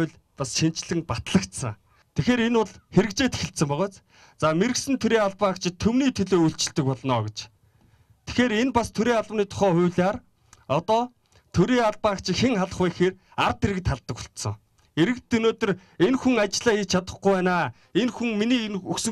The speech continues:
хүсэлтийг ингээд байна гэсэн тохиолдолд хална үхээс дарга халддаг болцсон. За, мөн шилэн данснаас гадуур ширхэг ч мөнгө урсдаггүй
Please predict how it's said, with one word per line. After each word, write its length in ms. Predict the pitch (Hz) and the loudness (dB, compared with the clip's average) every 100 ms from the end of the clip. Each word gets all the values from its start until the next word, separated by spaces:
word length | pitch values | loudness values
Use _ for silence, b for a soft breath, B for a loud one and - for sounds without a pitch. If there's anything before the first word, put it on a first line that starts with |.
| 185 | -4
хүсэлтийг 480 | - 190 208 190 208 | -6 -4 0 0 2
ингээд 240 | 254 254 220 | -2 0 0
байна 160 | 208 | -2
гэсэн 240 | 185 196 - | -4 -8 -8
тохиолдолд 480 | - 196 190 - - B - | -2 -2 -2 -14 -20 B -6
хална 240 | 165 214 | -4 -2
үхээс 320 | 190 175 170 b b b - | -2 -2 -6 b b b -2
дарга 320 | 220 226 185 | -2 -4 -8
халддаг 200 | - 151 139 | -6 -2 -2
болцсон. 640 | - - 131 131 135 131 107 b b b - | -4 -6 -2 0 0 -2 -6 b b b -2
За, 240 | 151 208 | 0 2
мөн 240 | 233 247 - _ b b | 0 -4 -6 _ b b
шилэн 400 | - 285 240 294 269 | -4 -2 -2 -4 -2
данснаас 400 | 240 - 233 233 | -2 -2 -4 -2
гадуур 320 | 214 208 208 | -4 -2 -4
ширхэг 400 | 190 185 180 294 | -2 -2 0 -4
ч 160 | - 226 | -4 -6
мөнгө 160 | 214 190 | 0 -2
урсдаггүй 560 | 175 - 190 185 170 | -2 -8 -4 -2 -2